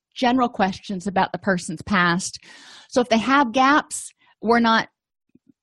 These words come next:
po-, poking at them. So, you know, "Tell me about something from when you were raising your kids." Reality orientation therapy is a psychosocial approach that employs formal or informal classes that reorient the client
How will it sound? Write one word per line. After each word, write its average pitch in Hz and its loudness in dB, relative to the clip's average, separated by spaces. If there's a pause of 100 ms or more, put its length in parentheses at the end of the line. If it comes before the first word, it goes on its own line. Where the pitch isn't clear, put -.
po-, - -4
poking 240 0
at - -10
them. 123 -12
So, 180 -2 (200)
you 196 -10
know, 180 -8
"Tell 302 0
me 339 0
about 254 2
something 240 -2
from 208 -2 (160)
when 214 -2
you 214 0
were 202 2
raising 190 0
your 165 -4
kids." 147 -6 (840)
Reality 269 4
orientation 247 0
therapy 190 0
is 185 -4
a - -4
psychosocial 226 -2
approach - -4
that 196 4
employs 208 0
formal 240 2
or 190 0
informal 226 2
classes 202 0 (340)
that - 2
reorient 262 2
the 214 -6
client 208 -2